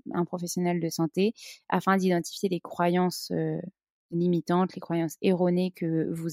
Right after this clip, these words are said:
vous pouvez avoir envers vous, de relire son parcours tout, sous un autre point de vue et de changer de regard sur soi, d'avoir un regard positif. Encore une fois, le positif attire le positif.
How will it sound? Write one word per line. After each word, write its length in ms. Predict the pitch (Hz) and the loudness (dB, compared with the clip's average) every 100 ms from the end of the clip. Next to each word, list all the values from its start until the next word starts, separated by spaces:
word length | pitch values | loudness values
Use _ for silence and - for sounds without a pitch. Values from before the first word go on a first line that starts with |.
| - | -4
vous 140 | 156 165 | -4 -6
pouvez 240 | - 165 | -6 0
avoir 340 | 170 165 165 156 | 0 2 0 0
envers 360 | - 180 170 156 | 0 2 0 -2
vous, 180 | 165 240 - - - - | -2 -4 -6 -18 -20 -10
de 300 | 175 185 175 | 4 6 6
relire 480 | 180 180 196 202 196 | 4 4 6 6 2
son 160 | - 185 | 0 0
parcours 640 | 180 - - 202 247 - _ | 0 -4 0 4 4 2 _
tout, 460 | - 190 185 175 185 | -10 -4 -2 -2 -4
sous 260 | - - 185 | -6 -4 2
un 140 | 175 | 4
autre 240 | 175 175 180 | 4 2 -4
point 200 | - 160 | -4 -2
de 80 | 151 | -2
vue 180 | 165 240 - - - | -2 -4 -8 -14 -6
et 240 | - 202 220 | 4 6 6
de 100 | 175 | 4
changer 320 | - 175 170 | 0 0 2
de 80 | 190 | 0
regard 360 | 165 170 180 | 0 0 0
sur 200 | - 156 | -2 -12
soi, 280 | - - 175 | -8 -2 0
d'avoir 280 | 175 151 175 | 0 -2 -4
un 80 | 160 | -4
regard 260 | 156 165 165 | -4 -4 -4
positif. 520 | - 180 170 - - | -4 -4 -4 -14 -8
Encore 240 | - 151 156 | -6 -4 -4
une 100 | 160 | -6
fois, 300 | - 175 185 | 0 2 2
le 100 | 170 | 0
positif 460 | 165 160 - - | -4 -8 -10 -10
attire 220 | 165 - 180 | -10 -4 -4
le 80 | |
positif. 560 | 165 - 175 180 - - | -2 -4 -6 -8 -16 -18